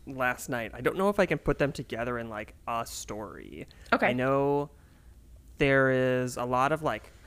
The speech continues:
Speaker 1: technology that happens. I know that she's, like, a detective sort of character.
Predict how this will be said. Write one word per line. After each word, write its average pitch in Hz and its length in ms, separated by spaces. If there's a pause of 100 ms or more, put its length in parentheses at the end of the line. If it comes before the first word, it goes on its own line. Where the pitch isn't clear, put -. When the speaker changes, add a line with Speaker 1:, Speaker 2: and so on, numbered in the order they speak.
(520)
Speaker 1:
technology 165 880
that 202 140
happens. 202 420
I 160 60
know 190 120
that 208 120
she's, 170 460
like, 135 220
a 131 80
detective 120 960
sort 117 400
of 107 440 (100)
character. 117 840